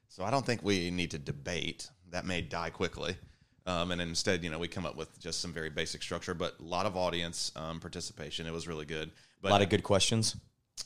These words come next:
Speaker 1: Yeah, I talked to, or the guy that did it with me, Javier, he's a critical care nephrologist.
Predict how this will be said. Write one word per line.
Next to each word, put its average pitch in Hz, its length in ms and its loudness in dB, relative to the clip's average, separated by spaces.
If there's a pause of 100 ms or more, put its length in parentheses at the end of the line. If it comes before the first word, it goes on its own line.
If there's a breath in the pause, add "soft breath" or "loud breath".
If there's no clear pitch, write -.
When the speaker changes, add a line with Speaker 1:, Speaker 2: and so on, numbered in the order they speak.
Speaker 1:
Yeah, 92 180 2
I - 20 2
talked 123 240 0
to, 95 220 2 (120)
or 90 180 0
the 90 140 0
guy 104 160 4
that 82 140 0
did 98 120 2
it 92 60 0
with 85 140 -4
me, 82 100 -6
Javier, 85 420 -2
he's 90 200 -4
a 82 120 -2
critical 92 320 -6
care 87 180 -2
nephrologist. 78 880 -4